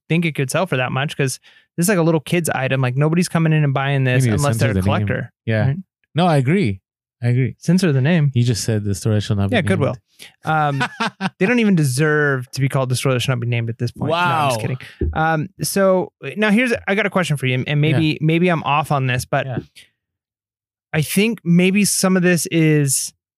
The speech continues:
Speaker 1: because more and more people are buying secondhand, right? Maybe trying to save money.
Speaker 2: I think so. Well
Speaker 1: Secondhand value goes up. So,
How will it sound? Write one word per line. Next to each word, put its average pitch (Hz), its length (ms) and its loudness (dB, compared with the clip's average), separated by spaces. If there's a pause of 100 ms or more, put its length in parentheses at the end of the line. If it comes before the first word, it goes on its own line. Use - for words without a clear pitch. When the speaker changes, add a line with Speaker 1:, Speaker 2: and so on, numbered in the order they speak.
(140)
Speaker 1:
because 160 400 -2
more 165 200 4
and 170 100 2
more 160 140 2
people 156 260 0
are 147 120 2
buying 135 360 -2
secondhand, 135 840 -2 (460)
right? 139 200 0
Maybe 139 220 0
trying 151 180 0
to 139 40 -2
save 143 200 -2
money. 151 220 0
Speaker 2:
I 180 80 -2
think 180 160 -2
so. 156 160 0
Well 156 100 -2
Speaker 1:
Secondhand 170 560 0
value 156 300 -2
goes 147 180 0
up. 143 160 -2
So, 151 320 0